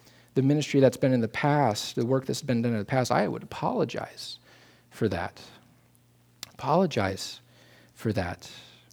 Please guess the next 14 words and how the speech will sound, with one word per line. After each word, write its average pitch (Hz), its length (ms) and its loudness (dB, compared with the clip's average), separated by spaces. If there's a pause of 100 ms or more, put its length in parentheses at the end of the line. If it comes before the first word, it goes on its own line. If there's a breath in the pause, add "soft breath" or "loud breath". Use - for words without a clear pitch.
(1080 soft breath)
Division 120 600 4
has 113 240 -2
no 131 220 2
place - 720 0
in 120 160 -6
a 107 60 -2
church. - 520 -4
It - 320 -8
kills 147 600 -4 (280 soft breath)
churches. 127 520 -4
It 113 100 -8
kills 143 460 0
the 143 120 -2
work 117 380 2